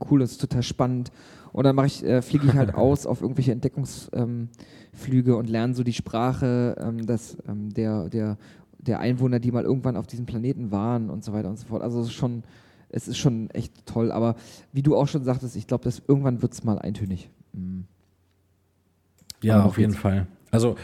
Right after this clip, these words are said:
Speaker 2: ist ja jedem selbst überlassen, wie er es dann mag, ne? Aber mein, mein, mein Ding, mein, gut, man könnte Assassin's Creed genau dasselbe vorwerfen. Letztendlich ist es, mm, ich sehe ein Fragezeichen auf der Karte oder oben auf dem Kompass. Der Kompass ist ja so ähnlich wie bei Skyrim dann.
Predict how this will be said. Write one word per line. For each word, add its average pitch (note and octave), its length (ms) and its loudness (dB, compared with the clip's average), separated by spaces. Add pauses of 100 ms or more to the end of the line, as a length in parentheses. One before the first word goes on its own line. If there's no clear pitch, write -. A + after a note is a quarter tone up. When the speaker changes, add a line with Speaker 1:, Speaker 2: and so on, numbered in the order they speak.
(200)
Speaker 2:
ist A2+ 180 0
ja B2 100 6
jedem G#2+ 260 2
selbst F#2+ 220 0
überlassen, F2+ 380 0
wie E2 60 0
er E2+ 40 0
es E2+ 100 -6
dann F#2 140 0
mag, F2 320 0
ne? F2 200 0
Aber E2+ 320 0
mein, F2+ 180 0
mein, F#2 200 -2
mein G2 240 2
Ding, F#2 180 -2 (320)
mein, C3+ 240 2
gut, E3+ 140 2 (180)
man A#2+ 80 2
könnte D3+ 240 2
Assassin's C3+ 400 2
Creed C#3 180 -2
genau A#2 200 2
dasselbe A#2 320 2
vorwerfen. F2 460 0 (460)
Letztendlich A2 480 2
ist G#2+ 140 0
es, - 320 -4 (260)
mm, G2+ 340 2 (720)
ich B2 160 4
sehe C#3+ 140 4
ein A#2+ 40 -2
Fragezeichen D3 560 2
auf B2+ 140 0
der C#3 80 -4
Karte C#3 420 2
oder G#2+ 280 0
oben A#2 200 2
auf F#2+ 140 0
dem A2+ 80 0
Kompass. C#3 540 0
Der G#2 160 2
Kompass A2 320 2
ist G2+ 100 0
ja G2+ 100 4
so F#2 100 2
ähnlich G#2+ 280 0
wie G#2 60 -2
bei F#2+ 100 0
Skyrim A2+ 380 -4
dann. A2 160 -2